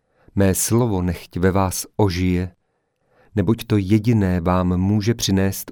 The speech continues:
užitek, který potřebujete, aby mohl váš duch vystoupit vzhůru do světlých výšin věčných zahrad božích. Není nic platné o slově vědět.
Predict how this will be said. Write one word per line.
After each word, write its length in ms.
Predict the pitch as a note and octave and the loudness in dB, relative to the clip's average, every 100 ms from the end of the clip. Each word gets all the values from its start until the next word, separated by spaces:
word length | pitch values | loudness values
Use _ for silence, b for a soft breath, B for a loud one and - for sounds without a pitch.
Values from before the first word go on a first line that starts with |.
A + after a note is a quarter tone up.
| - | -8
užitek, 680 | F2 F2+ F2+ F#2 - - _ _ b b b b b | -6 -4 -4 -8 -10 -20 _ _ b b b b b
který 360 | - A2+ A2 G2 | -2 0 2 0
potřebujete, 1000 | - G2+ - A#2 G2+ G#2+ G#2 - A2+ A2+ _ B B B B - | -2 -4 0 -2 0 0 0 -2 -6 -8 _ B B B B -2
aby 200 | F#2+ G#2+ | 2 2
mohl 320 | G2+ G#2 A#2 | 2 0 0
váš 340 | A2 G#2 F2 | 0 0 -2
duch 260 | F#2+ G#2+ - | -2 -4 -4
vystoupit 640 | E2+ - - A2+ A#2 G#2+ | -4 -4 0 0 0 -2
vzhůru 580 | F2+ E2 E2 A#2 A#2 G2 | -4 -8 -6 -4 -2 -4
do 180 | D#2 G#2 | -4 -4
světlých 560 | - A2+ A2 A2+ G#2+ | -2 -2 -2 -6 -4
výšin 680 | F#2+ F#2 - G2 F#2 F#2 F2+ _ - | -2 -2 -2 -4 -4 -4 -8 _ -14
věčných 680 | D#2+ F2+ A2+ - G#2 G#2+ G#2 | -4 -2 -2 -4 -6 -6 -6
zahrad 440 | E2+ F2 F2 F#2 D#2 | -4 -4 -2 -4 -4
božích. 600 | D#2 C#2 C2 C2 - _ _ _ _ _ _ _ _ _ _ _ _ _ _ _ _ _ G2+ | -8 -8 -12 -16 -20 _ _ _ _ _ _ _ _ _ _ _ _ _ _ _ _ _ 0
Není 300 | G#2 A#2 A#2+ | 2 4 4
nic 240 | A2 - | 0 0
platné 540 | - G2 - G#2 A2 | 0 0 0 -2 -2
o 140 | A2+ A#2 | -2 -4
slově 500 | - G#2 G2 G#2 G2+ | -2 -2 0 -2 -4
vědět. 680 | F#2 G2 E2 C#2 - - | -2 -2 -2 -8 -12 -20